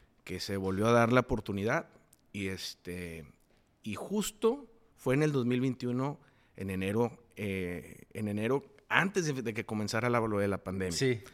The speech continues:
Speaker 1: Entonces fue todo un reto ahí. Ahí empezó el reto más grande, ¿no? Porque yo en, desde el dos mil doce ya traía la idea.
Speaker 2: Ujú.
Speaker 1: Entonces, este,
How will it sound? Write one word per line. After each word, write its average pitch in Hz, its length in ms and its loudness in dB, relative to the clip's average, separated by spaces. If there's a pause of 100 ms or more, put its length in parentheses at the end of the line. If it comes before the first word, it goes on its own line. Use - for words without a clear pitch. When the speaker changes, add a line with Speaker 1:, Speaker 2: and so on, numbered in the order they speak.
(240)
Speaker 1:
Entonces 123 280 -2
fue 139 300 6
todo 147 240 2
un 165 140 8
reto 139 380 4
ahí. 104 260 0 (100)
Ahí 139 180 8
empezó 185 380 8
el 160 80 6
reto 143 460 4
más 131 260 2
grande, 101 340 0
¿no? 117 220 -6 (320)
Porque 117 260 -2
yo 147 240 8
en, 170 200 6
desde 120 240 2
el 117 80 4
dos 113 180 0
mil 135 140 2
doce 131 240 0
ya 117 120 4
traía 120 220 2
la 139 80 4
idea. 147 360 4 (100)
Speaker 2:
Ujú. 135 260 -2 (180)
Speaker 1:
Entonces, 120 540 0
este, 95 680 -4